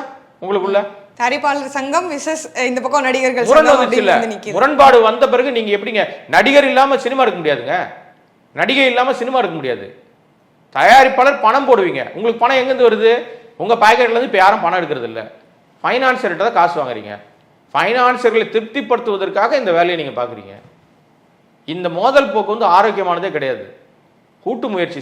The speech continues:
Speaker 1: சினிமா, சோலோலாம் பண்ண முடியாது. நீங்க எடுக்கிற தீர்மானம்லாம் இங்க செல்லுபடி ஆகாது. ரெட் கார்டு போடுறீங்க,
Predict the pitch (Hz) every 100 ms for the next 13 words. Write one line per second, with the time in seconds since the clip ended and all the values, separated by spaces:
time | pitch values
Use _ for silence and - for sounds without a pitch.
0 | 143 147 139 - - _ _ _ _ _
1 | _ - 190 226 196 208 220 175 180 143
2 | 113 82 - _ _ _ _ 143 175 180
3 | 196 220 202 202 196 185 196 165 160 185
4 | 175 147 120 104 - _ _ _ _ -
5 | 190 208 262 233 202 185 156 147